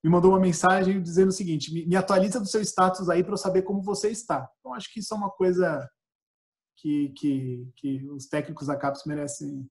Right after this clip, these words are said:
elogio nesse sentido. É, então, no momento, eu tô sem passagem de volta e a gente tá na, mas, mas tá tendo voo regulares pro Brasil. É, eu acho que é, inclusive, assim, é, a chance, eu não, eu não fico preocupado em voltar ao Brasil, porque eu acho que é muito pouco provável,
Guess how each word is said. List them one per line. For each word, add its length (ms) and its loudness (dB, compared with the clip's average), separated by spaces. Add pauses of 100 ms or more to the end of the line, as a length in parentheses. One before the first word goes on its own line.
elogio 380 -4
nesse 140 -12
sentido. 260 -20 (960)
É, 880 4
então, 240 2
no 60 6
momento, 260 4
eu 60 2
tô 100 -2
sem 160 0
passagem 400 2
de 80 0
volta 560 2 (220)
e 100 6
a 60 8
gente 240 0
tá 100 2
na, 140 -2
mas, 180 4 (140)
mas 220 2
tá 80 -4
tendo 240 4
voo 160 8
regulares 480 4
pro 100 -12
Brasil. 640 0
É, 240 -8 (760)
eu 160 6
acho 200 6
que 80 4
é, 40 6
inclusive, 640 2 (120)
assim, 480 0 (100)
é, 160 -16 (320)
a 80 -2
chance, 340 2
eu 200 2
não, 180 2
eu 80 2
não 100 4
fico 240 -2
preocupado 380 2
em 60 2
voltar 260 2
ao 100 4
Brasil, 380 0
porque 220 -6
eu 80 4
acho 180 0
que 80 -4
é 20 0
muito 220 0
pouco 180 -4
provável, 800 2